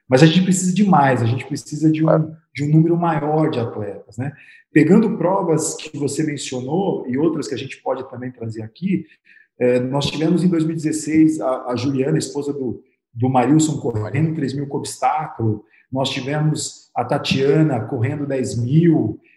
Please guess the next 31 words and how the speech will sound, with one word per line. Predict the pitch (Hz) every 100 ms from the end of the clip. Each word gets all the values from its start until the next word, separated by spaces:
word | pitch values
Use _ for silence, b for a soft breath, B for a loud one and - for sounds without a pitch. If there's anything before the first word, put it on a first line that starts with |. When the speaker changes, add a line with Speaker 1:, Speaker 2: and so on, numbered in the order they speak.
| b
Speaker 1:
Enfim, | 180 180 139
eram | 143 208 190
provas | - 196 214 185
que | 175
a |
gente | 190 208
não | 208
tinha | 185 214 220
participação, | - 175 156 - 135 - - 127
mas, | 139 156 - b b b _
é, | - -
eu | 160
tô | 165
falando | 180 202 202
de | 196
um | 196 190
atleta, | 170 131 135 127 -
né? | 110 135 156
A | -
gente | 156 -
tem | - 214
capacidade, | - - 156 - 127 131 143 131
até | 123 - 143
pelas | - 135 113 120
nossas | 131 131 110
dimensões | 120 123 117 151 160
geográficas, | 151 110 120 131 - 110
pelo | - 135
tamanho | 127 120 156
da | 156
população, | - 120 110 - 156 190 156